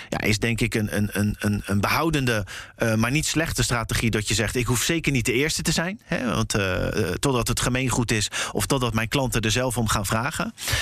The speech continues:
Eh, en, en dan heb je nog, eh, eh, al, heel veel gaat natuurlijk bij institutionele partijen nu om E S G, echt extreem veel. En daarvoor geldt ook dat mensen, ja, als je dan vanuit dat oogpunt nee kan zeggen, zit je zeker goed.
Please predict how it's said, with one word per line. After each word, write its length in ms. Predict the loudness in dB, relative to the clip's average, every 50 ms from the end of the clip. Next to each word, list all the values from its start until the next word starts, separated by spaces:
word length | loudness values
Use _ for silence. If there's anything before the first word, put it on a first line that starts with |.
| -2 -6 -4
Eh, 280 | 0 0 2 2 2 2
en, 320 | 0 0 0 -2 -4 -2 0
en 160 | 0 0 2
dan 140 | 2 2 2
heb 160 | 0 0 0
je 100 | 2 2
nog, 320 | 2 2 2 0 0 0
eh, 360 | 2 2 2 0 0 0 0
eh, 100 | 0 0
al, 220 | -2 -2 -2 -2 0
heel 440 | 0 2 4 4 4 4 2 2 0
veel 200 | 2 0 0 2
gaat 240 | 0 0 -2 0 -2
natuurlijk 320 | 0 0 2 0 0 2
bij 100 | 0 2
institutionele 440 | 2 2 2 2 2 2 2 2 0
partijen 360 | 0 0 -2 0 0 2 2
nu 100 | 4 4
om 100 | 4 2
E 180 | 2 2 2 2
S 80 | 2
G, 60 | 0 0
echt 360 | 0 0 0 0 -2 0 -2
extreem 400 | -2 -2 0 0 0 0 0 0
veel. 300 | 0 2 2 2 0 -2 -2 -2 -2 -2 0
En 140 | 0 0 0
daarvoor 340 | 0 0 0 0 0 0 2
geldt 340 | 2 2 0 -2 -2 -2 0
ook 320 | 0 0 0 -2 -4 -10 -8 -8 -8 -8 -10 -10 -2
dat 280 | 0 0 0 0 -2 -6 -10 -12 _ _ _
mensen, 400 | -2 0 0 2 2 -2 -2 0 0
ja, 180 | -2 -2 -2 -4
als 220 | -4 -2 0 0
je 100 | 0 0
dan 260 | 0 0 0 0 0 0
vanuit 240 | 0 0 0 2
dat 220 | 0 0 -2 0 0
oogpunt 460 | 0 0 0 0 0 0 0 0 0
nee 240 | 2 2 2 2 0
kan 180 | 0 0 0
zeggen, 260 | 0 0 -2 0 0 0
zit 160 | 0 0 0
je 60 | 2
zeker 260 | 2 2 0 0 0 0
goed. 280 | 0 0 0 -2 -6